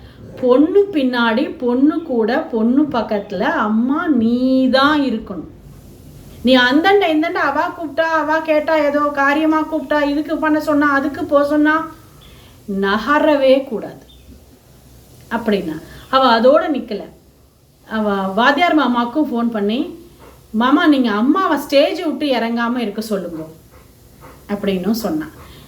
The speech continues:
என்னோட ரிலேட்டிவ் யாருக்கு ஃபோன் பண்ணி கொடுத்தாலோ அவளுக்கும் ஃபோன் பண்ணி, ஏதாவது வேலை கீழே நீ யாராவது ஸ்டேஜ்லேருந்து அம்மாவை கீழே அனுப்பினாக்கா,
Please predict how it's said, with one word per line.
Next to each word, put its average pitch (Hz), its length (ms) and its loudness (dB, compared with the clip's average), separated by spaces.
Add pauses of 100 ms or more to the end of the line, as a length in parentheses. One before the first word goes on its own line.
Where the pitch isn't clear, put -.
(140)
என்னோட 330 320 4
ரிலேட்டிவ் 349 440 -2
யாருக்கு 320 440 -2
ஃபோன் 311 280 -4
பண்ணி 294 220 0
கொடுத்தாலோ 269 560 -2
அவளுக்கும் 302 600 0
ஃபோன் 262 180 -4
பண்ணி, 240 240 -4 (480)
ஏதாவது 320 440 2
வேலை 320 360 -2
கீழே 302 240 -2
நீ 330 120 -6
யாராவது 285 460 -2
ஸ்டேஜ்லேருந்து 302 580 0
அம்மாவை 269 520 0
கீழே 277 320 0
அனுப்பினாக்கா, 240 720 -2